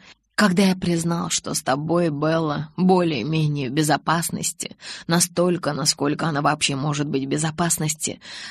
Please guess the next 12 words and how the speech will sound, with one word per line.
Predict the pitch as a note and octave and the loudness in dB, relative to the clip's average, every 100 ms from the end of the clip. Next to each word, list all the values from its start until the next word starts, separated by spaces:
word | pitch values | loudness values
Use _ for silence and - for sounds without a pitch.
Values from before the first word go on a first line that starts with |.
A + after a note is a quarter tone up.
| - | -2
тогда | G3+ F#3+ F#3 | 2 4 6
решил, | F#3 F3+ F3+ | 4 2 0
что | E3+ E3 | 0 0
лучше | C#3+ E3 E3+ | 0 0 2
всего | D3+ D3+ C3+ | 2 0 0
не | D3 E3+ F#3 | 0 0 0
доводить | E3+ D3 C3+ - - | 0 -2 -4 -4 -4
её | - | -4
до | - - | -6 -6
крайностей». | - D3+ F2+ D3 - - - - _ _ _ _ _ _ _ _ - | -4 -4 -4 -6 -6 -6 -6 -12 _ _ _ _ _ _ _ _ -2
Джейкоб | F3+ D#3+ - | 0 0 -6
вздохнул. | - D#3+ D3+ - - | -6 -6 -6 -8 -10